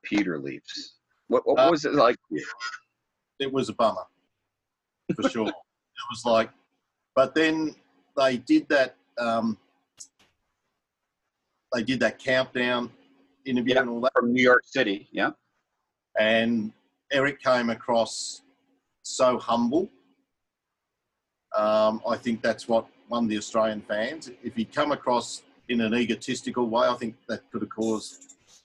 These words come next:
Speaker 2: but he, he just came across such as a, as a nice guy, you know, like he could be your next door neighbour. Um, so I, I think that that allowed the Australian fans to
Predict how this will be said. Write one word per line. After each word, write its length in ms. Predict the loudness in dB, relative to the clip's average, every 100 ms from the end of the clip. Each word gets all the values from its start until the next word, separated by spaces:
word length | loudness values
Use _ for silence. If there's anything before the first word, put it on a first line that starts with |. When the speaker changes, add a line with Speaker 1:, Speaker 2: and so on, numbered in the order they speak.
| -20 _ _
Speaker 2:
but 120 | -4
he, 220 | -2 -4 -4 _
he 80 | -4
just 220 | -2 -2 0
came 200 | 0 -2
across 320 | -2 -2 -2
such 180 | -6 -6
as 140 | -6 -2
a, 180 | -4 -4 _ _ _ _ -8
as 100 | -4
a 80 | 0
nice 320 | 2 0 -2
guy, 360 | -2 -2 0 -4 -8 -20
you 120 | -10 -8
know, 100 | -8 -10 -12 -14 -6
like 180 | -6 -6
he 80 | -8
could 180 | -6
be 80 | -4
your 280 | -4 -4 -4
next 240 | -4 -4
door 140 | -6 -4
neighbour. 420 | -2 -2 -4 -10 _ _ _ _ _ -4
Um, 540 | -2 0 0 -2 -6 -10 _ _ _ _ _ _ _ _ _ _ _ _ _ _
so 220 | -6 0 0
I, 260 | 0 -2
I 20 | -4
think 300 | -2 -4 -4
that 180 | -4
that 220 | -2 -2 -4 _ _ _ _ _ _
allowed 600 | -6 0 0 2 2 0 -4 _ _ -6
the 80 | -6
Australian 540 | -4 -4 -2 -2 -6
fans 680 | -2 0 0 0 -2 -6 -12
to 500 | -6 -4 -2 -2